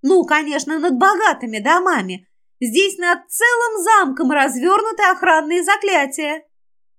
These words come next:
"Как странно. Здесь переливается, а вот тут пусто. Храмовник пропустил кусок стены?" "Вряд ли. Скорее всего, магия со временем слабеет, и границы сдвигаются. Вот, Рихая, продолжение контура, видите?"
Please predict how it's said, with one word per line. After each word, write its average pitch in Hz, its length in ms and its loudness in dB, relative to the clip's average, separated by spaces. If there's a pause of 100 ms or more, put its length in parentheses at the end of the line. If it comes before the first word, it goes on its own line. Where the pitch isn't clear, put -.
(280)
"Как 226 160 -8
странно. 190 640 -2 (380)
Здесь 311 340 0
переливается, 302 840 2
а - 20 4
вот 254 200 -2
тут 349 240 -2
пусто. 294 480 -2 (340)
Храмовник 381 640 0
пропустил 349 560 0
кусок 370 380 -2
стены?" 370 340 -2 (920)
"Вряд 466 520 2
ли. 262 240 -6 (200)
Скорее 381 520 -2
всего, 370 340 -2
магия 339 460 2
со 302 180 2
временем 427 400 -2
слабеет, 339 720 0
и 320 100 -4
границы 392 580 0
сдвигаются. 285 1000 -2 (380)
Вот, 427 260 2
Рихая, 370 460 2
продолжение 370 720 0
контура, 285 520 0
видите?" 392 760 0